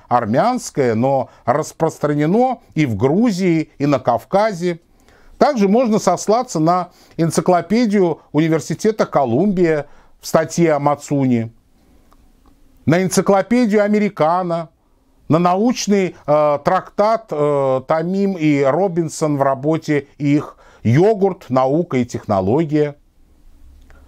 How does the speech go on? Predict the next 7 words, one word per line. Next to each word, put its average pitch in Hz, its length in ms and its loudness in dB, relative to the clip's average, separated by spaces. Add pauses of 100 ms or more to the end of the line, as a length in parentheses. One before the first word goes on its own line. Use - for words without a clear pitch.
(200)
Примечательная 233 840 0
этимология 214 800 0
термина 113 480 -2
"мацун". 90 640 -4 (240)
Слово 208 560 2
не 170 180 2
только 240 720 0